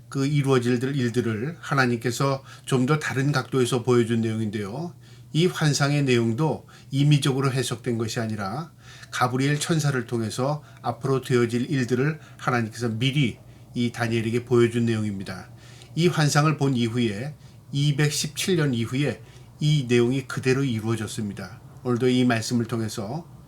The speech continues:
역사를 주관하시는 하나님께서 앞으로 되어질 모든 일들을 하나님께서 주관하신다는 것을 말씀을 통해서 깨달을 수 있는 저와 여러분 되기를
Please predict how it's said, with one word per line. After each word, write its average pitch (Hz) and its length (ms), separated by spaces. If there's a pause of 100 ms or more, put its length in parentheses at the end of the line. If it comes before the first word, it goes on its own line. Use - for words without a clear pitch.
(120)
역사를 131 460
주관하시는 120 600
하나님께서 113 920 (320)
앞으로 135 340
되어질 135 340
모든 147 560
일들을 127 520 (260)
하나님께서 110 680 (120)
주관하신다는 123 760
것을 117 240
말씀을 110 420
통해서 107 580 (120)
깨달을 110 320
수 113 140
있는 113 180
저와 113 240
여러분 110 220
되기를 170 460